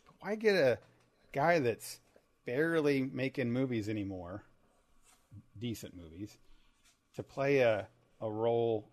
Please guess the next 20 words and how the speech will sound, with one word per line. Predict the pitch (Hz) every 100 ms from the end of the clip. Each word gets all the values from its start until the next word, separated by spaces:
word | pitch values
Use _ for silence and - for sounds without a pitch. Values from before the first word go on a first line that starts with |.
| _
of | 107
a |
guy | 101 107 107
that | 101 - - _ _
was | 110 110
already | 117 120 104
on | 92 85
his | 90
twilight? | - 110 110 - - -
So | - 80 -
I | 113
don't | 104 92 _ _ _ -
understand | 90 - 87 87 - _ _ _
that | 98 -
one, | - - _
but | - - _ _ _ _ _ _ _ _ _ _ _ _ _ _ _ _ _
whatever, | - 101 87 80 80
I |
guess. | 80 80 - - _ _ _ _ _ _ _ _ _ _ _ -
Uh, | 120 117 113